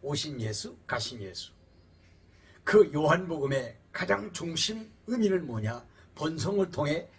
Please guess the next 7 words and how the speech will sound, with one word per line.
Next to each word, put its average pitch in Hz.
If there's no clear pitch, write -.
당신 202
자신이 143
메시아임을 190
증거하시는 160
것. -
그래서 190
요한복음은 160